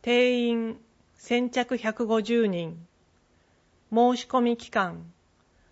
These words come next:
九月十日水曜から二十四日水曜。申し込み方法。申し込みフォーム、ホームページ、電話。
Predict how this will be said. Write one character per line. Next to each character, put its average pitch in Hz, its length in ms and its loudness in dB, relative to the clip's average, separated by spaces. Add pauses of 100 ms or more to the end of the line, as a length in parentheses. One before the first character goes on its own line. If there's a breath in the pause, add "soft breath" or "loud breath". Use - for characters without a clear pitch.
(160)
九 277 140 -4
月 262 320 -2
十 202 220 -2
日 202 160 -4
水 233 340 -2
曜 220 220 4
か 185 160 -2
ら 165 240 -2 (260)
二 247 160 2
十 233 260 0
四 185 160 0
日 214 280 -2
水 220 340 -2
曜。 190 400 0 (1400 soft breath)
申 247 260 2
し - 100 -14
込 247 160 4
み 254 120 0
方 240 300 2
法。 170 440 -2 (1000)
申 240 220 4
し 247 120 -8
込 254 120 2
み 240 160 2
フ 247 140 0
ォ 226 140 4
ー 208 40 -2
ム、 180 260 -6 (340)
ホ 240 220 2
ー - 40 2
ム 240 160 2
ペ 240 260 2
ー 185 60 -4
ジ、 165 280 -8 (340)
電 208 380 -2
話。 208 280 0